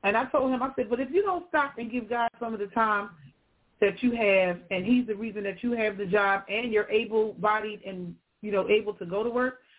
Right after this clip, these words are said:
suppose he takes your job from you, and then what? You ain't got nothing but time." But then if you ain't got nothing but time 'cause you ain't got no job, now you got another issue 'cause now you ain't got no resources.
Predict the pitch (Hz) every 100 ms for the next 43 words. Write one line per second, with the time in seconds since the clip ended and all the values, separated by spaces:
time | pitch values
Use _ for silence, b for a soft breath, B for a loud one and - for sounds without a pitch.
0 | b 294 370 392 - 339 311 294 285 262
1 | 262 254 254 262 262 190 180 226 262 247
2 | 175 220 294 247 233 220 220 233 277 -
3 | 175 143 135 - _ _ B B 233 226
4 | 320 294 311 311 269 262 247 254 233 233
5 | 262 247 254 240 254 262 240 247 233 233
6 | 233 311 285 240 B B 220 294 381 349
7 | 311 330 359 359 359 240 - 139 - _
8 | _ _ _ _ _ _ _ - 269 247
9 | 330 392 339 330 330 349 381 415 415 311
10 | 185 170